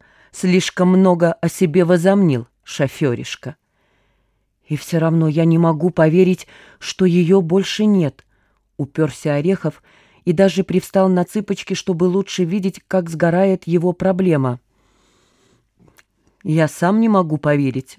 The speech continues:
буркнул Дивояров. «Она была словно заговоренная. Мы пять раз на нее покушались, только подумай,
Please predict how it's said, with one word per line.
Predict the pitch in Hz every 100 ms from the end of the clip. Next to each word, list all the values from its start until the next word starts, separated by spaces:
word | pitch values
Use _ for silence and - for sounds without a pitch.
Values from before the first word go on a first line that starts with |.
| _
буркнул | 147 139 143 - 139
Дивояров. | 127 147 151 160 147 127 - _ _ _ _ _ _
«Она | 147 156 156
была | 175 185
словно | 180 190 190 190
заговоренная. | 180 180 202 247 202 135 123 113 127 _ _ _ _ _ _ -
Мы | 143 160
пять | 170 - 214 -
раз | 220 196 - 143
на |
нее | 147 147 156
покушались, | 143 151 - 175 165 131 123
только | - 151 170
подумай, | 214 208 196 139 117